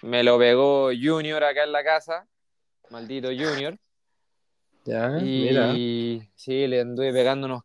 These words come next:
Speaker 1: cachamales ahí por, por wea. <laughs> No, <laughs>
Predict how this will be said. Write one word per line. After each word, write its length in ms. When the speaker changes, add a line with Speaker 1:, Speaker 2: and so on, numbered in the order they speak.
Speaker 1:
cachamales 720
ahí 380
por, 180
por 180
wea. 760
<laughs> 1000
No, 240
<laughs> 500